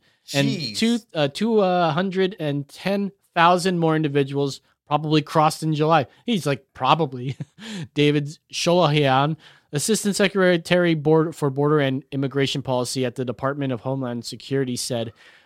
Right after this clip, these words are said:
Speaker 1: calling the preliminary tally, quote, "the highest monthly encounter – number since fiscal year two thousand."
Speaker 2: Really? Wow.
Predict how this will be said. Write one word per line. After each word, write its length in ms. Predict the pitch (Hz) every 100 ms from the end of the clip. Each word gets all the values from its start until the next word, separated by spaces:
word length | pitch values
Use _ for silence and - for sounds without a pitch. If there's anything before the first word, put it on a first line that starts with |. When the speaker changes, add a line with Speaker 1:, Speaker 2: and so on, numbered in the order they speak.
| _ _
Speaker 1:
calling 360 | - 196 233 240
the 60 | 202
preliminary 680 | 185 185 185 185 175 170
tally, 580 | 156 156 151 151 143 139 _
quote, 360 | - 170 165 139
"the 120 | 131
highest 580 | 120 - 208 220 214 -
monthly 400 | 170 170 180 170
encounter – 640 | 156 - 139 143 143 143 - _ 131
number 380 | 127 131 131 131
since 320 | 127 - 117
fiscal 420 | - 143 - 151
year 360 | 143 127 127 117 _ _ _ _ _ _
two 260 | - 127
thousand." 520 | 123 123 104 101 110 139
Speaker 2:
Really? 500 | 180 190 127 113 104 _ _ _ _ _ _ _ _ _ _ _ 135 _ _ _ _ _ _
Wow. 680 | 127 139 165 - 185 151 110